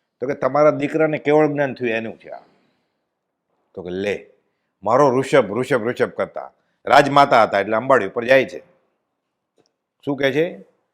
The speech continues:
"ઋષભ, ઋષભ, ઋષભ." ઋષભ ભગવાન સામું જ નથી જોતા. "સબ જગ સે ન્યારા રહે, જો નીચા રાખે નૈન." પહેલા તીર્થંકર માની સામું જ નથી જોતા.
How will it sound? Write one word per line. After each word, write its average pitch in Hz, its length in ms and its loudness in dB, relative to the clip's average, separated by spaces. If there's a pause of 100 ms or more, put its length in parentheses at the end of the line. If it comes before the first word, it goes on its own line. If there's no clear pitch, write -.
(440)
"ઋષભ, 127 440 2
ઋષભ, 143 360 4
ઋષભ." 123 480 -2 (100)
ઋષભ 196 240 -2
ભગવાન 196 200 -2
સામું 196 340 0
જ - 20 -6
નથી 117 100 -8
જોતા. 87 280 -14 (680)
"સબ 139 200 -4
જગ 123 140 -2
સે 127 160 -8
ન્યારા 120 300 -2
રહે, 165 500 -4 (100)
જો 113 80 -8
નીચા 135 300 0
રાખે 131 260 2
નૈન." 107 260 -6 (920)
પહેલા 175 240 4
તીર્થંકર 190 440 0
માની 180 300 2
સામું 214 260 4
જ 180 120 2
નથી 147 180 2
જોતા. 104 320 -6